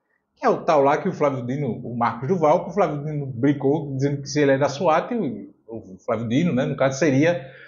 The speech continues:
dos Vingadores. E essa coisa toda já tá de-, já tá passando do limite.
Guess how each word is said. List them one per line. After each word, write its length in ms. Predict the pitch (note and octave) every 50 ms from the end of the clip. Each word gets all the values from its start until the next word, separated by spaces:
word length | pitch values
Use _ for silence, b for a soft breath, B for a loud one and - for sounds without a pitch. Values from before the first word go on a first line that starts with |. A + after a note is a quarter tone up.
| B B B
dos 240 | D3+ F#3 G#3 F3+ D#3+
Vingadores. 760 | F3+ G3 G3 A3 F#3 C3+ A#2 A#2+ A#2+ A#2+ A#2+ A#2 - - - _ _ _ _ _ _ _ _ _ _ _ _ _ _ _ _ _ -
E 160 | D#3 F3+ F3+
essa 320 | F#3 G#3+ A3+ - - E3 -
coisa 440 | - - - C#3+ D3+ D3+ C3 A#2+
toda 380 | - - - C3+ D3+ C#3 A#2 G#2+
já 120 | A#2+ D3+
tá 140 | D#3 D#3+ E3+
de-, 400 | D3+ C#3+ E3 D#3+ D#3 B2 G#2+ G#2+
já 160 | C3+ D3+ D#3+
tá 160 | D#3+ - E3 -
passando 680 | - E3 - - - - C#3 D3 D#3 D3 D3 E3 D#3+
do 260 | A#2+ B2+ C#3 D3 D3+
limite. 640 | D3+ D#3 C#3 A#2 G#2 A2+ C3 - - - - -